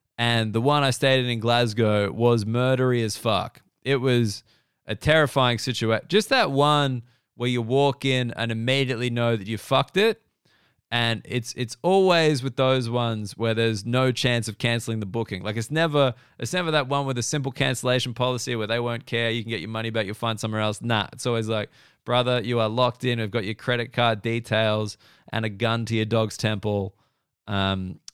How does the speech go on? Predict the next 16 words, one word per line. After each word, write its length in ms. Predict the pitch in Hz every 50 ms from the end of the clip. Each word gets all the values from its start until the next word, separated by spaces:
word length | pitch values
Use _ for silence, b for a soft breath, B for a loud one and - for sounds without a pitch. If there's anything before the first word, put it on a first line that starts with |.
| _ -
so 640 | - - - - 110 107 104 104 104 104 104 104 - -
we've 140 | 110 98
got 240 | 101 117 113 - -
you 20 | 113
in 60 | 107
the 80 | 104
triple 340 | - - 170 175 151 147 120
room." 160 | 117 107 92 80 -
It's 140 | 143 -
always 580 | - - 247 254 269 269 269 262 247 240 208 180
the 80 | 233 208
triple 340 | - - 226 202 220 214
room. 160 | 214 214 156 - b b b b b -
The 80 | 131
shittier 880 | 139 - - - - 220 233 247 254 233 233 233 240 233 240 233 220 b b b b b b b b _
the 320 | - 131 139 143 135 -